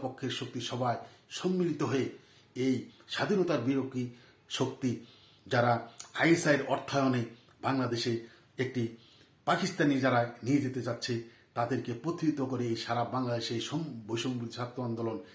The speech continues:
জাতীয় নাগরিক কমিটি, এই গংদের ঝেঁটিয়ে বিদায় করে আমরা স্বাধীনতার পক্ষের শক্তি নিয়ে আমরা রাজপথে আবার আগের মতো আমরা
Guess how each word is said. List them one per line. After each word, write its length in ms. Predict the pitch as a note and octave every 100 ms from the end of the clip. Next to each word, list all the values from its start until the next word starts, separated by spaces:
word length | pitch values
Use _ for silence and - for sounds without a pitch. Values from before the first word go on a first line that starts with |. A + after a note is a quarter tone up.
| - -
জাতীয় 300 | A2 A#2 B2+
নাগরিক 360 | A#2 B2 C3 A#2+
কমিটি, 440 | B2+ A#2 A#2 A2 - - - -
এই 320 | A#2 A#2+ A2 - - -
গংদের 560 | F2 C3 C#3 B2+ A2 - - - _ _ _ -
ঝেঁটিয়ে 580 | - D3+ D#3+ C#3 - -
বিদায় 300 | G2+ C3+ C3
করে 340 | B2 A#2 A2+ - - _ -
আমরা 460 | A#2+ A2 G2+ - - - _ _ _ _ _ - - -
স্বাধীনতার 480 | - B2 D3+ C3+ B2
পক্ষের 300 | - - -
শক্তি 480 | A#2+ C3 A#2+ B2+ A#2+ - - - -
নিয়ে 140 | B2
আমরা 220 | A#2+ A#2
রাজপথে 640 | A2 B2 B2 - A#2+ A#2 - - - -
আবার 480 | C3 D3+ C3+ - B2+
আগের 240 | C3 C3
মতো 240 | A#2+ A#2+
আমরা 420 | A#2+ A2+ A#2 A#2